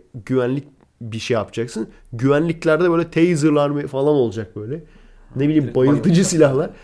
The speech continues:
Speaker 1: Bayıltıcı silahlar, taserlar falan olacak, tamam mı? Kavga çıkarsa eğer orada taserla sıkacak yani. Ondan sonra atacak. Bir daha da banlayacak. Kick-,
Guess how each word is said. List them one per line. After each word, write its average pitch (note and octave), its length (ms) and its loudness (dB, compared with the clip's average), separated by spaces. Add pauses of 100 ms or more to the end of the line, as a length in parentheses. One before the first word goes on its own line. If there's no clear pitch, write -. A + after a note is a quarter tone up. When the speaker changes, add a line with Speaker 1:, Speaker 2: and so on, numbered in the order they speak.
(200)
Speaker 1:
Bayıltıcı E3+ 580 4
silahlar, E3+ 420 -4
taserlar D#3+ 540 0
falan E3+ 200 -2
olacak, D#3 320 -4
tamam G3 220 -4
mı? G2 100 -12 (380)
Kavga F#3 420 6 (240)
çıkarsa A3+ 600 -2
eğer A3 300 0
orada G3 320 0
taserla F#3+ 500 2 (180)
sıkacak E3+ 580 -2
yani. C3 180 0
Ondan D#3+ 140 0
sonra E3+ 200 -4
atacak. B2 440 -4 (520)
Bir D#3+ 140 -4
daha D3 180 4
da - 280 -6
banlayacak. C#3 640 2
Kick-, - 200 -6